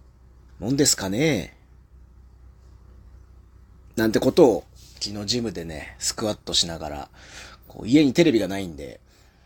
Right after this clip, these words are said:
あの、見ないんですよ、テレビを。ただ、ジム行ったらあるんで、パッとちょうどワイドショーの時間でね、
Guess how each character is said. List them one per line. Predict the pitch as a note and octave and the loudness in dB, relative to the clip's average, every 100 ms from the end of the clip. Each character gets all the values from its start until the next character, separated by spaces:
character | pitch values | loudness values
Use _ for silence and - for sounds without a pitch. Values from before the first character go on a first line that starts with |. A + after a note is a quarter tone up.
| _ _ _ _ _ _ - | _ _ _ _ _ _ -20
あ | - | -20
の、 | - - - _ _ - | -20 -20 -20 _ _ 0
見 | C#3+ | 4
な | C3 | 4
い | F2 | 2
ん | |
で | |
す | D#2 | -6
よ、 | D2+ | -8
テ | - D2+ | -10 -12
レ | |
ビ | C#2 | -12
を。 | A#1 - - _ | -16 -20 -20 _
た | - | -8
だ、 | G2 C#2+ - | -8 -8 -2
ジ | C3+ | 0
ム | C3+ | 2
行 | G2 | 0
っ | |
た | F#2 | -2
ら | F2 | -2
あ | G#2+ | -2
る | D2+ | -4
ん | A#1 | -12
で、 | - - | -12 -6
パ | A#2+ | -6
ッ | |
と | - | -6
ち | F#2 | -2
ょ | D#3 | 2
う | D3 | 4
ど | |
ワ | C3+ D#3+ | 6 6
イ | |
ド | F3+ | 4
シ | D#3+ | 0
ョ | G#2+ | -4
ー | |
の | D#2+ | -10
時 | D#2+ | -12
間 | F2 E2+ | -12 -10
で | E2+ | -10
ね、 | G2+ A#2 | -10 -12